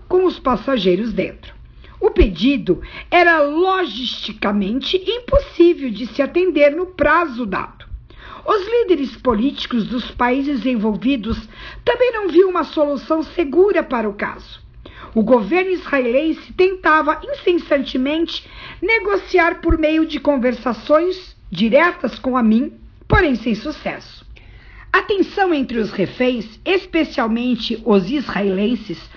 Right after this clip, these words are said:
aumentou no dia seguinte, vinte e nove de junho. Com marretas, soldados ugandenses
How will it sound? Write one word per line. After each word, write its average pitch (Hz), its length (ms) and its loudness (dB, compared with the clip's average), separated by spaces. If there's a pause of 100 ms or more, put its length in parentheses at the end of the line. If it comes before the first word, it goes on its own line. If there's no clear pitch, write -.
(220)
aumentou 359 520 2
no 349 160 0
dia 311 320 0
seguinte, 302 800 -4 (100)
vinte 359 340 2
e 339 40 4
nove 226 240 0
de 240 160 0
junho. 170 340 -2 (600)
Com 508 160 2
marretas, 214 680 2
soldados 220 680 -2
ugandenses 196 800 0